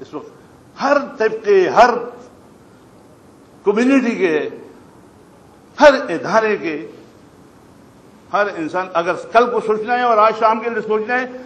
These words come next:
अपने बच्चों के लिए सोचना है, एजुकेशन के लिए सोचना है, मुल्क के लिए सोचना है, हरियाली के लिए सोचना है, वबा की बीमारी के लिए सोचना है, तो हालात कुछ भी ठीक नहीं है।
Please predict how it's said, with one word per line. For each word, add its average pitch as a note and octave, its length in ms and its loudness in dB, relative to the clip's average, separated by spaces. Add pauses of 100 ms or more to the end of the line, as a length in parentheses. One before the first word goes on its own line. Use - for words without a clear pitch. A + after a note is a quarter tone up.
(120)
अपने G3 220 -4
बच्चों A3+ 320 -4
के A3 140 -6
लिए A3+ 120 -2
सोचना A3+ 320 -4
है, B3+ 100 4
एजुकेशन A#3+ 560 -2
के A3+ 140 -2
लिए A3 120 0
सोचना A3+ 340 -2
है, A#3+ 180 2
मुल्क A#3+ 220 0
के B3 80 0
लिए A#3 140 2
सोचना A3 420 -4
है, B3 160 4
हरियाली A3+ 380 4
के A#3+ 120 -2
लिए A3 120 -6
सोचना A3 300 -6
है, - 300 -8 (100)
वबा G#3+ 360 4
की A#3 160 -6
बीमारी A#3+ 380 4
के A#3+ 100 -2
लिए A#3+ 140 2
सोचना A#3+ 360 0
है, C4+ 100 -2 (680)
तो D#3 80 -18
हालात F3 380 -6
कुछ - 120 -18
भी F#3 160 -18
ठीक A#2 160 -18
नहीं A2 180 -20
है। G#2+ 100 -20